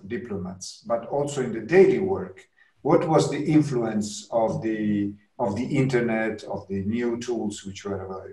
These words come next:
available? It was quite, quite a, a revolution, I think. I don't want to overestimate, of course, but it changed quite a lot of habits, it changed quite a lot of priorities, uh, it changed quite a lot of skills needed. So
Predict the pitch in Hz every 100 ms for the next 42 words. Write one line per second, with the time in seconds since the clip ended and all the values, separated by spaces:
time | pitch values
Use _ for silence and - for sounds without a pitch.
0 | - 95 98 - _ _ _ _ - 127
1 | 160 202 196 - - _ _ _ _ _
2 | 151 180 - - - 165 165 160 131 127
3 | 131 127 156 - 117 104 - - 117 104
4 | 113 - - - _ _ 131 127 175 190
5 | 147 131 120 120 117 107 104 - 101 98
6 | 87 - - - 98 - - - - -
7 | 131 131 135 165 160 156 - 151 139 127
8 | 117 107 98 127 135 123 113 - - 101
9 | - 107 98 - - - 104 98 95 -
10 | 92 113 139 127 - 113 - - - _
11 | _ _ - 104 101 104 - 131 135 135
12 | - - 127 120 120 117 - - 139 120
13 | 104 - 101 95 92 95 _ - - -
14 | 170 160 - - -